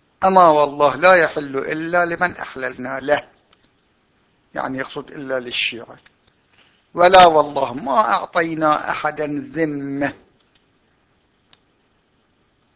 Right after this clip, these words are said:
وما عندنا لعه-، لأحد عهد". إحنا ما، ماكو فترة عهد بيننا وبين كل من هو مسلم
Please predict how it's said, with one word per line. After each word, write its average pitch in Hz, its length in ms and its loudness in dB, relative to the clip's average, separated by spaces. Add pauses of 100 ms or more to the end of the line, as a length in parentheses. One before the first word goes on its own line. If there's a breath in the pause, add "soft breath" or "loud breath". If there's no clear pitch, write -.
(1120)
وما 175 300 4
عندنا 156 460 2
لعه-، 143 480 -4
لأحد 143 640 -10 (100)
عهد". - 240 -12 (140)
إحنا 127 200 -20
ما، 135 280 -16 (480)
ماكو 185 280 -12 (260)
فترة 151 460 -14
عهد 147 260 -14
بيننا 147 400 -10
وبين 147 460 -12 (680 soft breath)
كل 190 220 -2
من 170 220 -2
هو 165 160 2
مسلم 165 680 -4